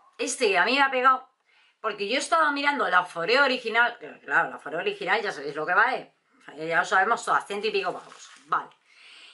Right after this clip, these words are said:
Y esta es, mirad, por aquí, a ver si me enfoca, por Dios, tiene los granulitos chiquititos,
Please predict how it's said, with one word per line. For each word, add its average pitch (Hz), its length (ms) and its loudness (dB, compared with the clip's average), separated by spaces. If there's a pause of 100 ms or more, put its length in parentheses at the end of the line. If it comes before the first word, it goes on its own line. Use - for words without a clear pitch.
(100)
Y 277 200 -2
esta 330 380 0
es, 160 380 -10
mirad, 220 340 0 (1400)
por 196 180 0
aquí, 208 460 0 (480)
a 185 140 2
ver 214 140 0
si - 160 -6
me 185 80 2
enfoca, 214 420 0
por 180 140 -2
Dios, 180 440 -4 (640)
tiene 277 320 0
los 190 240 0
granulitos 214 680 0
chiquititos, 214 1000 -8